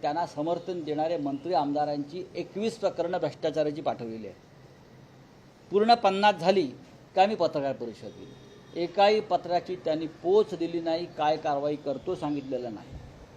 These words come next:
एकवीस पत्र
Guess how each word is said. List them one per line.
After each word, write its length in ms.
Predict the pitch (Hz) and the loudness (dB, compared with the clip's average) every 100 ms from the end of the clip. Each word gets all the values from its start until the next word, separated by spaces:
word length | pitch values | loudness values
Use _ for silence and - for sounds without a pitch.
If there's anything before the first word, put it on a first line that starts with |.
| - - - - - - - - - - - - - - - - - - - - - - - - - - - - - - | -20 -20 -20 -20 -20 -20 -20 -20 -20 -20 -20 -20 -20 -20 -20 -20 -20 -20 -20 -20 -20 -20 -20 -20 -20 -20 -20 -20 -20 -16
एकवीस 340 | 143 175 185 | -12 -8 -8
पत्र 420 | - 151 147 123 | -4 -4 -2 -6